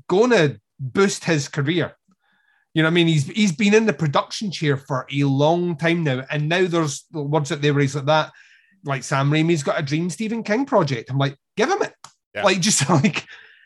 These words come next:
Speaker 1: give him it, because now you can put on the fucking poster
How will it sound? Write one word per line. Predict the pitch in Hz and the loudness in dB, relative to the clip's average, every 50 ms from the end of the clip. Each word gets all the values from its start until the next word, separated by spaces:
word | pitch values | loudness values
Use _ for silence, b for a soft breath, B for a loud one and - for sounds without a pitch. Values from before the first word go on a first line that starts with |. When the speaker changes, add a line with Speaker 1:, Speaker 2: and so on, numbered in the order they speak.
| B B _ 180 151 147 | B B _ -6 -6 0
Speaker 1:
give | 147 330 392 427 494 | 2 2 2 4 4
him | 453 415 339 | 4 4 4
it, | 147 - - 156 | 0 0 -2 -4
because | 208 202 - 220 214 180 | -4 0 2 2 2 2
now | 202 240 294 | 2 2 0
you | 320 320 302 226 | 0 -2 -4 -2
can | - 247 214 170 | -2 -2 -2 0
put | - 220 220 226 - _ | 2 2 2 2 2 _
on | 220 233 247 262 277 | 0 0 0 0 -2
the | 269 269 | -6 -8
fucking | - - 277 262 - - 214 185 143 | -4 -4 -4 -4 -4 -6 -8 -6 -2
poster | - 349 - - - - 175 180 208 220 | 0 0 0 0 0 0 2 2 2 2